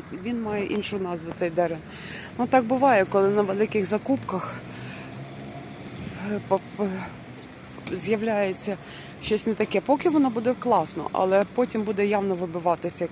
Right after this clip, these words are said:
коли його будуть стригти. Ну, побачимо, може навпаки це буде цікаво. Ось продовження. Ну, це тільки закінчують. Продовження дерену. І з цього боку,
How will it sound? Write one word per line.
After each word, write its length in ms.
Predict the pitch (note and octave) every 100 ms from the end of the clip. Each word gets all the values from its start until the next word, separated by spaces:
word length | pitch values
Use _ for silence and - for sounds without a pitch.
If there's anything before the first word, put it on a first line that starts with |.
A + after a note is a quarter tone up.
| -
коли 180 | F3 E3+
його 180 | E3+
будуть 220 | D3+ E3+ D#3+
стригти. 460 | - E3 D#3 - - - - - - -
Ну, 100 | D#4+
побачимо, 460 | F4+ G#3 G#3+ E3+
може 140 | F3 F3+
навпаки 400 | F#3 - F#3 A#3+
це 140 | -
буде 180 | G3 F3+ -
цікаво. 460 | G#3 - E3+ D3 D#3 - - - - - - - - - - - - - - - - - - - - -
Ось 300 | F#3+ F#3 - - -
продовження. 760 | G3 F#3+ G#3+ A#3+ B3 B3+ C4+ - - - - - - - - -
Ну, 60 |
це 120 | C#4+ C#4
тільки 220 | F4+ A#3
закінчують. 760 | A3 - C#4+ D#4+ A3+ F#3+ - - - - - - - - - - - - -
Продовження 640 | G3+ F#3 F3 D#3+ F3 E3
дерену. 540 | D#3+ B3+ D4 D4 C#4 - - - - - - - - - -
І 100 | F3+
з 60 |
цього 320 | - A3+ A3+ A3
боку, 380 | G#3 G#3+ G#3